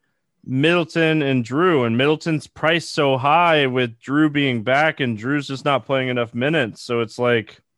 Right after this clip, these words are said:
where do you end up on? Like, DiVincenzo, we don't know what his minutes are gonna be moving forward. And Bobby Portis doesn't play enough minutes, even though, like, his production's solid.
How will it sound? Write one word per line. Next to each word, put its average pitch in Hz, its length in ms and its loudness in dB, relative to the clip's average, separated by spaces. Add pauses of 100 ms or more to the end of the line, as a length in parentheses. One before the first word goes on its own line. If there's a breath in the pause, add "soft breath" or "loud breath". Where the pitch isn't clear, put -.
(1200)
where 143 160 -4
do 165 80 0
you 165 80 2
end 160 140 2
up 208 180 0
on? 107 220 -2
Like, 110 200 -4 (140)
DiVincenzo, 156 1080 -2
we 135 340 -4
don't 214 180 0
know 143 80 0
what 120 120 -2
his 113 200 -6
minutes 113 320 -4
are 117 60 -6
gonna 113 160 -2
be 110 120 -4
moving 110 320 -2
forward. 156 480 -2
And 123 220 2 (500 soft breath)
Bobby 170 220 2
Portis 185 420 0
doesn't 139 260 -2
play 127 200 0
enough 123 200 -2
minutes, 147 360 0
even 139 180 -2
though, 135 160 2
like, 123 160 2
his 120 120 -4
production's 123 640 -2
solid. 127 520 -2